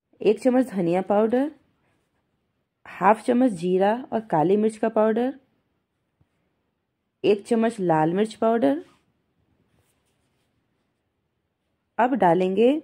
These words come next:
वही सीक्रेट मसाला जिसके विषय में शुरू में बात किया था।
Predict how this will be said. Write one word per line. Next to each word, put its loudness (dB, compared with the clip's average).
वही 2
सीक्रेट -4
मसाला -2
जिसके -2
विषय -4
में -2
शुरू 0
में 2
बात 0
किया 4
था। -14